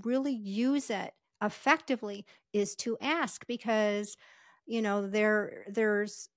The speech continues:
what you do is you allow the support to come in, but because we have free will and, and, and all that,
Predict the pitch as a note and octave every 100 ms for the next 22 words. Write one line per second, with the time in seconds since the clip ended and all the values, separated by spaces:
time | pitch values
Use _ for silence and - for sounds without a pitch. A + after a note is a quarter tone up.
0 | _ A3+ A#3 A#3 G#3+ C4 C4 A3+ G#3 G3
1 | G3+ B3+ D4+ G#3+ - - - _ - -
2 | A#3 - A3 - - - G3+ G3 C#4 G#3+
3 | F3+ G#3 G#3+ - G#3+ G3+ G#3 G3+ G3 F3
4 | F3+ - _ _ - A#3 G#3 A3+ G3+ G#3+
5 | C4+ A3+ F#3+ F#3+ F#3+ F3+ F#3+ G3 G3+ G3+
6 | G3 A#3+ D#4 D4